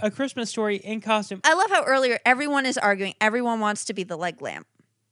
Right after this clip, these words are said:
Speaker 2: which I don't know why you would. It's fragile.
Speaker 1: Okay.
Speaker 2: You wanna go in the bunny costume.
Speaker 1: Yeah, but what I don't understand is y-, why would you go in costume at all? This is not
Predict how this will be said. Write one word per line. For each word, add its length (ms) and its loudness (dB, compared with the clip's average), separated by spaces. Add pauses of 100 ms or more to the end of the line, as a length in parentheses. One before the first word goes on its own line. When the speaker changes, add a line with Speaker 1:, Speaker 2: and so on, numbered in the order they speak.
(600)
Speaker 2:
which 180 -2
I 120 8
don't 120 4
know 140 2
why 120 2
you 160 -4
would. 280 0
It's 220 -4
fragile. 560 -4 (240)
Speaker 1:
Okay. 400 0 (180)
Speaker 2:
You 140 -4
wanna 300 2
go 200 4
in 100 0
the 60 -6
bunny 260 2
costume. 560 -8 (540)
Speaker 1:
Yeah, 340 4
but 280 -2
what 120 2
I 100 4
don't 180 -2
understand 420 -6
is 180 -8 (120)
y-, 140 -12
why 240 0
would 160 -4
you 60 -8
go 220 -4
in 80 -8
costume 520 -6 (100)
at 200 -6 (200)
all? 460 4
This 320 -6
is 320 -6
not 320 0